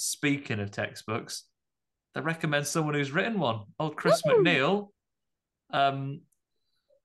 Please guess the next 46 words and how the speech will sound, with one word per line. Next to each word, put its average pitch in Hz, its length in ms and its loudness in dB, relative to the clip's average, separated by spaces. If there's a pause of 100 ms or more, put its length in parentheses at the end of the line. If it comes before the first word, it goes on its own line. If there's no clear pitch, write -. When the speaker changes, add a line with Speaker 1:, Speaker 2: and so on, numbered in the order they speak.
Speaker 1:
I - 40 -6
think, 175 240 -4
is 175 160 0
it, 175 180 0
is 196 180 0
it 226 220 -2
Anne, 170 460 0 (120)
the 156 420 0 (280)
Anne 147 280 0
convinced 151 540 -2
that - 100 -8 (120)
she's 120 180 -8
possessed, 107 460 -6
basically 113 400 -6
says, 113 420 -2 (840)
"Tell 131 160 -2
you 113 140 -4
what, 113 200 -2
bit 135 100 0
of 135 80 -4
further 123 280 0
reading. 110 540 -4 (160)
Uh, 120 180 -2
I've - 140 -6
told 147 220 2
you - 60 -2
this 135 160 -2
story 117 300 0
that 120 160 -4
she 117 220 -6
knew 120 180 -2
this 113 260 -4
thing 117 240 -4
about 113 240 0
my 117 120 -2
past 117 340 -6
that 107 120 -4
I'd 113 140 -4
never 110 200 -4
told 107 260 -4
anyone. 110 420 -4 (600)
What 147 160 -4
you 165 80 0
wanna 139 120 2
do 127 200 0
is 127 280 -2